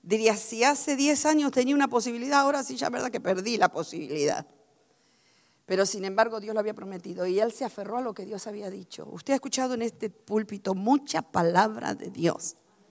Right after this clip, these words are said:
Mucha. Han venido gente de muchísimos lados a tirar palabra de Dios. Usted tiene que aprender a creerla y esperar en ella. No permita que tu mente te juegue una mala pasada. Y ahí voy sellando.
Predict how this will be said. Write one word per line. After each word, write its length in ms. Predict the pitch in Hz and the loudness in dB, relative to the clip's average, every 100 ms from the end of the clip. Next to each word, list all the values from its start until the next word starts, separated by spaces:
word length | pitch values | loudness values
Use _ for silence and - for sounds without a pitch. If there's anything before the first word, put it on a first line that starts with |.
| _ _ _ _ _ _ _ | _ _ _ _ _ _ _
Mucha. 600 | - 254 269 214 - - - _ _ _ _ _ _ _ _ _ - | 8 10 10 8 -2 -6 -18 _ _ _ _ _ _ _ _ _ -6
Han 100 | 170 | 0
venido 380 | 190 190 220 233 | 4 6 8 6
gente 540 | 226 247 269 294 302 294 | 6 4 6 4 2 4
de 80 | |
muchísimos 680 | 247 226 - 349 381 339 277 | 4 2 6 8 8 6 4
lados 260 | 254 285 262 | 6 4 2
a 40 | |
tirar 200 | 240 240 | -2 -2
palabra 320 | 226 214 220 | 0 0 0
de 60 | 202 | -2
Dios. 140 | - | -2
Usted 160 | 196 208 | -6 -6
tiene 120 | 254 | -4
que 80 | 254 | -2
aprender 360 | 240 240 220 - - - - | -2 0 0 -2 -12 -6 2
a 120 | 185 | 2
creerla 380 | 196 208 269 262 | 4 4 4 4
y 80 | |
esperar 340 | 220 196 208 226 | 2 4 4 4
en 140 | 214 | 4
ella. 400 | 220 190 - - - - - - | 2 2 -2 -8 -16 -20 -20 -2
No 180 | 196 226 | 4 6
permita 400 | 262 247 262 254 | 6 6 4 4
que 140 | 220 | 4
tu 140 | 214 214 | 4 6
mente 500 | 233 311 330 208 196 | 10 10 10 8 2
te 120 | 196 | 0
juegue 380 | - 240 247 220 | 6 6 6 4
una 300 | 254 269 240 | 6 6 6
mala 320 | 233 247 226 | 4 4 4
pasada. 420 | 190 196 180 147 | 2 0 0 0
Y 120 | 170 | 0
ahí 120 | 180 240 | 0 0
voy 160 | 233 | 0
sellando. 480 | 226 190 180 190 - | 0 -2 -2 -4 -6